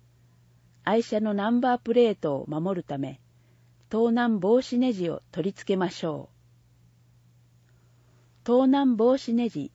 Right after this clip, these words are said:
取り付けキャンペーンを実施。春の地域安全運動、四月十八日水曜から二十七日金曜に合わせて、ナンバープレート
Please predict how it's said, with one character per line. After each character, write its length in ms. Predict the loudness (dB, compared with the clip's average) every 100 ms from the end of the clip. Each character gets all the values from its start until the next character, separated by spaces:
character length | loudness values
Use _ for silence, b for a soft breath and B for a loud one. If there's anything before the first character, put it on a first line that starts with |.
| -4
取 180 | -2 -2
り 40 |
付 260 | -4 -4 0
け 20 |
キ 100 | 0
ャ 80 | 0
ン 80 |
ペ 240 | 2 2 2
ー 60 |
ン 40 | -4
を 80 | -6
実 180 | -12
施。 400 | -16 -20 -14 -14 _ _ _ _ _ _ b b b b _ _ _
春 280 | -2 0 0
の 240 | -2 -8 _ _
地 220 | -2 -2
域 300 | -2 -6 -6
安 240 | -2 -2
全 320 | 0 0 0 0
運 240 | 0 -2
動、 280 | -4 -8 -12 _ _ _ _ _ _ _
四 200 | -10 -4
月 320 | -2 -2 -6 -6
十 260 | 0 0
八 360 | 0 -8 -6 -4
日 420 | -4 -4 -8 -8 _
水 400 | -8 -4 0 2
曜 200 | 2 2
か 160 | -6
ら 220 | -6 -12 _ -10
二 180 | -2 -2
十 240 | 0 -4
七 320 | -4 -4 -2 0
日 380 | -2 _ -20 -20 _ _
金 280 | -4 0 2
曜 160 | 2 0
に 160 | -2
合 80 | -2
わ 100 | -4
せ 160 | -6 -12
て、 260 | -12 -14 b b b b b _
ナ 140 | -2 2
ン 140 | 2
バ 140 | 2
ー 20 | 0
プ 140 | 0
レ 160 | 0 0
ー 20 |
ト 280 | -4 -8